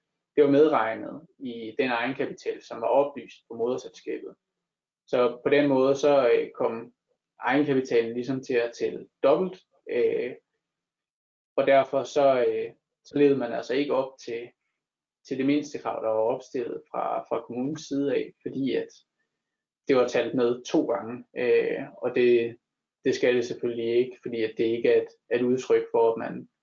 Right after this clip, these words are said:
man besidder, øh, det, den egenkapital to gange jo, øh, i, i praksis. Øhm,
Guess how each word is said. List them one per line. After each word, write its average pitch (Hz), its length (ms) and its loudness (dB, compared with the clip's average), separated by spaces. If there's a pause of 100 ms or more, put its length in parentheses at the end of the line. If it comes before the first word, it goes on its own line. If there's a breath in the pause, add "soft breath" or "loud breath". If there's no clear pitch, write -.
(360)
man 120 180 -4
besidder, 120 460 0 (400)
øh, 123 260 -4
det, - 140 -6 (360 soft breath)
den 135 140 2
egenkapital 120 640 0
to 131 100 -4
gange 117 380 -4
jo, 117 100 -12 (360)
øh, 127 220 -4
i, 135 280 -10
i - 220 -2
praksis. 127 420 -4 (840 soft breath)
Øhm, 123 480 0